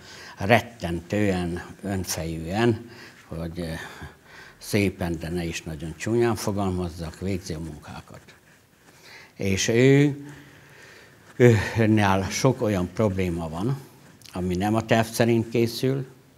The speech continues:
közben nem igazán veszi figyelembe az ott kialakult helyzeteket, és, eh, emiatt épít, bont, épít, bont. Ezt, eh,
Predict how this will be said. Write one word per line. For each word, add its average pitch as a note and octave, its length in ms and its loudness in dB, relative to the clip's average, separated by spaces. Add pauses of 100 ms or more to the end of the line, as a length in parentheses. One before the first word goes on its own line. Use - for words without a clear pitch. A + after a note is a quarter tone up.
(380)
közben F2+ 640 2
nem A2 240 4
igazán F2 500 -2
veszi F2 280 -8
figyelembe E2 640 -6
az D#2 180 -10
ott F2+ 180 -8
kialakult E2 600 -10
helyzeteket, A2+ 840 -4 (800)
és, F2+ 440 -2
eh, E2+ 260 -4
emiatt G2+ 800 -2
épít, B2 560 0
bont, - 500 -18 (140)
épít, G2+ 520 -2
bont. - 480 -18 (140)
Ezt, - 380 -6
eh, G#2+ 260 0